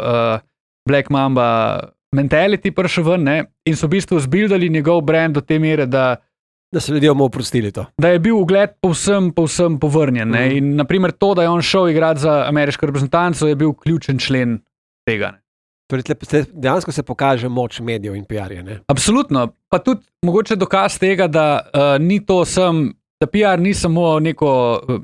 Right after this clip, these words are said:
Speaker 1: lepe besede pa govoričenje pa izmikanje nečemu, ne, ampak je v bistvu planiranje <clears throat> aktivnosti, ki na koncu prinesejo neko spremembo podobe ali pa izboljšanje podobe in tako naprej.
Speaker 2: Ker po mojem, če ne bi šel igrati za ameriško reprezentanco, bi ga povozili in bi končal s kariero.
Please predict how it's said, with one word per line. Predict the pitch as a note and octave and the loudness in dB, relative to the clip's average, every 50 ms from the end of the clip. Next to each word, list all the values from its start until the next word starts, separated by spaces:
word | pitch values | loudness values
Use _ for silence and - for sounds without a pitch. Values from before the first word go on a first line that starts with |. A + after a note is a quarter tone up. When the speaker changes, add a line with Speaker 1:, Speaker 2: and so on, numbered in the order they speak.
| - _ - | -10 _ -2
Speaker 1:
lepe | D3+ D#3+ F3 F3 E3 | 0 0 0 0 0
besede | D3 C#3+ C3+ - - F3 F3 D#3+ E3 | -2 -2 -2 0 0 0 0 0 0
pa | - D3+ | -2 -2
govoričenje | C3+ C#3 C3 C#3 D3+ F3+ D3+ - E3+ D#3+ D#3+ D3+ | -2 0 0 0 0 -2 -2 -2 -2 0 0 0
pa | B2 - B2+ | 0 0 0
izmikanje | A#2 A#2+ A2+ C#3 E3+ E3 - E3 D3+ D3 C#3 C3+ G2+ - - | 0 0 0 0 -2 -2 0 0 0 0 0 -2 -2 -4 -4
nečemu, | C#3 C3 - - C3 D3 F#3+ G#3+ G#3 | -6 -4 -2 -2 -2 0 0 0 0
ne, | F3+ F3 | 0 0
ampak | F3 D3+ F3 D3 - | 0 -2 -2 -2 -2
je | D#3 | -2
v | |
bistvu | D#3+ G3+ - - F#3+ | -2 -2 -2 -4 -4
planiranje | - - D#3+ D#3 F3+ G3+ G#3 G3 F3+ F3 E3+ D#3+ C3+ - C#4+ F3 C#3 | -2 -2 0 0 2 2 2 0 0 0 0 0 0 -2 -4 -6 -8
<clears throat> | G2+ D#2 C2+ - - | -10 -14 -10 -8 -8
aktivnosti, | B2 - - - G3+ A#3 B3+ A3+ G#3+ - - G#3+ | -8 -6 -2 0 0 2 2 0 0 -2 -2 -4
ki | - - F#3 | -2 0 0
na | D#3+ D3 | 0 0
koncu | - - E3 F3+ F#3 - - | 0 0 0 0 0 -2 -2
prinesejo | - D#3+ D#3 D3+ D3+ D#3 D3+ - D#3 D3 C#3 C#3 C3+ B2+ A2+ - _ _ _ _ _ _ _ _ | -2 0 2 2 2 0 0 0 0 2 2 2 2 0 -2 -4 _ _ _ _ _ _ _ _
neko | - C3 A#2+ - A#2+ | -4 -2 0 0 -2
spremembo | A2 - - C3+ C3+ D3 D3+ D#3 D3 | -2 -2 -2 0 0 2 2 2 0
podobe | C#3 - C3 A#2+ C3+ C#3 C3+ C3 | 0 0 0 0 2 2 2 2
ali | A#2 A2+ | 0 0
pa | - G#2+ | 0 -2
izboljšanje | A2+ A2+ B2 C#3+ D3 - - C#3+ C3 A#2+ | -2 0 0 0 0 0 0 0 -2 -2
podobe | - B2 A2+ B2 A#2+ A2+ A2+ A2 | -2 0 0 0 2 2 0 0
in | G#2+ G#2 | -2 -2
tako | - A2 - | -4 -6 -6
naprej. | A#2 G#2 - G#2 G2+ | -6 -6 -6 -6 -4
Speaker 2:
Ker | - - | -4 -4
po | - C#3+ | -2 -2
mojem, | C3 C3 C3 B2+ | 0 0 0 0
če | - B2+ | -2 -2
ne | C3+ C3+ | -2 -2
bi | C3+ | -2
šel | - - C3 | -2 -2 0
igrati | C3 C3+ A#2 | 0 0 0
za | B2+ | 0
ameriško | B2 B2+ B2+ A#2+ - D3+ | 0 0 0 -2 -2 -2
reprezentanco, | C#3+ - E3 F#3 E3 - C3 C#3 C3+ B2+ - C3+ | -2 0 0 0 2 2 2 2 0 0 -2 -2
bi | C3 | 0
ga | B2+ C3 | 0 0
povozili | - C3+ C3 A#2 A#2+ A#2+ A#2 A#2 A#2+ A#2+ A#2+ | 0 0 0 2 0 0 0 -2 -4 -6 -6
in | B2 A#2+ A#2 | -8 -8 -6
bi | A2+ A#2+ A#2 A#2 | -4 -4 -4 -4
končal | A2 - A#2+ A2+ - A2+ | -4 -6 -6 -4 -2 -2
s | A2 G2+ | -2 -2
kariero. | - A2 G#2+ G#2 G2+ F#2+ F#2+ | -4 -4 -4 -4 -4 -4 -6